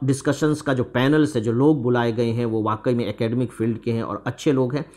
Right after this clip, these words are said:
तो आपको थोड़ा सा वक्त इस तरह के डिस्कशंस के लिए भी, अ, देना चाहिए। अगर कहीं कोई भाषण हो रहा है,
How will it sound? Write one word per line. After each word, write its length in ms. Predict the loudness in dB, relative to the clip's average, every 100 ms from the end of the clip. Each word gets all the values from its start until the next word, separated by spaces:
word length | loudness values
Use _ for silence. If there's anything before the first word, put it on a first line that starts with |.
| -18 -4
तो 60 | -2
आपको 260 | 0 -2
थोड़ा 220 | -2 -2
सा 140 | 0 0
वक्त 260 | -2 -4 -4
इस 200 | -4 -2
तरह 160 | -4
के 120 | -2 -4
डिस्कशंस 600 | -4 -4 -4 -4 -6 -4
के 140 | -4
लिए 200 | -2 -2
भी, 280 | -2 -6 -6 -16 -20 _ -6
अ, 120 | -2
देना 340 | 2 2 2
चाहिए। 360 | 0 -2 0 0
अगर 260 | 0 -4
कहीं 240 | -4 -4 -2
कोई 160 | -2
भाषण 440 | -4 -2 -4 -2 -2
हो 180 | 0 -2
रहा 260 | -2 -2
है, 420 | -2 -4 -6 -12